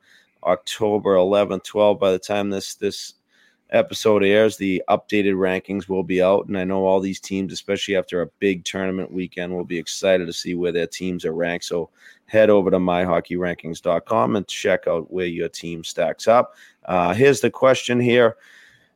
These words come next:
Uh, a question for the My Hockey Rankings guys. Why do you c-, not collect and consider empty net goals in the rankings?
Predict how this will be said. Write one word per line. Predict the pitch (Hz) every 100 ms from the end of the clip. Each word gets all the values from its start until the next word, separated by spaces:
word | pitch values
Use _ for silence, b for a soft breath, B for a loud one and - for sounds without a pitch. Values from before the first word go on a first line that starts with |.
| -
Uh, | 107 101 92 90 85 73 - -
a | 110
question | - 170 170 - 147
for | -
the | 127
My | 127 127
Hockey | 123 117 -
Rankings | 127 202 - 131 107
guys. | 110 98 92
Why | 90 117 143
do | 170
you | 170 156 - -
c-, | 135 - 90
not | 98 110 117 107 -
collect | - 104 113 117 -
and | 110
consider | 107 104 110 107 -
empty | 101 98 110
net | 104 95
goals | - 117 127 120
in | 110 107
the | 113
rankings? | 98 90 92 - 78 76